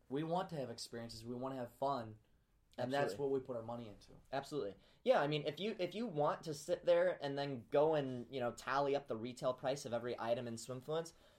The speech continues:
Speaker 2: uh, we try and keep that retail value at around eighty, ninety dollars a box if we can. Um, just depends on the month and what sponsors are, are
Speaker 1: Yeah,
Speaker 2: available
Speaker 1: so
Speaker 2: to
Speaker 1: what,
Speaker 2: us.
Speaker 1: what is it, uh,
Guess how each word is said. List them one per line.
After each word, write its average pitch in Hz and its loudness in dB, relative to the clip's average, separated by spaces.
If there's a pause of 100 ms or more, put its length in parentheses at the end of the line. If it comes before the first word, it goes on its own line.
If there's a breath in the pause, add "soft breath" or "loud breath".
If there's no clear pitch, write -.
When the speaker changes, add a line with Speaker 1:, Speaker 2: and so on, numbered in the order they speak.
(140 loud breath)
Speaker 2:
uh, 156 8
we 202 -4
try 208 0
and 170 0
keep 165 -8
that 147 4
retail 143 0
value 120 2
at 131 4
around 117 0
eighty, 120 -4
ninety 117 -6
dollars 110 0
a 117 -6
box 101 -4
if - -12
we 123 -6
can. 117 -8 (380 loud breath)
Um, 117 0
just 156 -6
depends 143 -2
on 135 0
the 127 -2
month 117 -2
and 120 -4
what 117 0
sponsors 107 -6
are, 104 0 (160)
are 113 -2
Speaker 1:
Yeah, 190 4
Speaker 2:
available 202 -2
Speaker 1:
so 208 2
Speaker 2:
to 208 6
Speaker 1:
what, 214 6
Speaker 2:
us. - -12
Speaker 1:
what 208 6
is 180 4
it, - -8
uh, 135 0